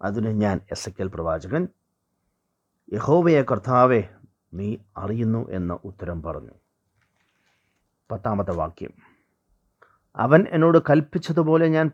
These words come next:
പ്രവചിച്ചപ്പോൾ ശ്വാസം അവരിൽ വന്നു, അവർ ജീവിച്ച് ഏറ്റവും വലിയ സൈന്യമായി നിവർന്നു നിന്നു. ഇന്നത്തെ എൻ്റെ സന്ദേശത്തിന് തലക്കെട്ട് കൊടുത്തിരിക്കുന്നത്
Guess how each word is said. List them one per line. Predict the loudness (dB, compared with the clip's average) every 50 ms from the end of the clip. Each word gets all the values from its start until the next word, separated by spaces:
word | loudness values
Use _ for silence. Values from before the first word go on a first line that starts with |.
| -4 0
പ്രവചിച്ചപ്പോൾ | 0 0 0 0 0 -2 -2 -2 -6 -6 -4 -2 -2 0 0 -2 -4 _ _
ശ്വാസം | -20 -12 -4 -2 0 0 0 0 -2 -4 -4 -4 -2 -4
അവരിൽ | -4 -4 -2 -4 -4
വന്നു, | -2 -2 0 0 0 0 -2 -4 -6 -8 _ _ _ _ _ _ _ _ _ _ _ -4
അവർ | -4 -2 -2 -2 -4
ജീവിച്ച് | -2 0 2 2 4 4 2 2 0 -6 -6 -6 _ -8 -6
ഏറ്റവും | -6 -6 -6 -6 -4 -2 -2 0
വലിയ | -2 -2 -4 -4 -6 -6 _ -14 -20 -20 -20 -14 -8
സൈന്യമായി | -4 -2 -2 0 0 0 0 0 -2 -2 -4 -6 -10 _ -12
നിവർന്നു | -10 -8 -8 -6 -6 -8 -8 -8 -10
നിന്നു. | -12 -12 -12 -14 -14 -18 -20 _ _ _ _ _ _ _ _ _ _ _ _ _ _ _ _ _ _ _ _ _ _ _ _ _ _ _ _ _ _ _ _ _ 0
ഇന്നത്തെ | 2 4 6 6 6 6 4 4
എൻ്റെ | 4 4 2 0
സന്ദേശത്തിന് | 0 0 -2 -2 -2 0 -2 -2 -2 -4 -4 -4 -2 -2 -2 -4 -6 _ _ _ _ _ -6 -4
തലക്കെട്ട് | -4 -2 -2 -2 -4 -4 -2
കൊടുത്തിരിക്കുന്നത് | -2 -2 0 0 0 -2 -2 -4 -4 -4 -4 -6 -6 -8 -10 -12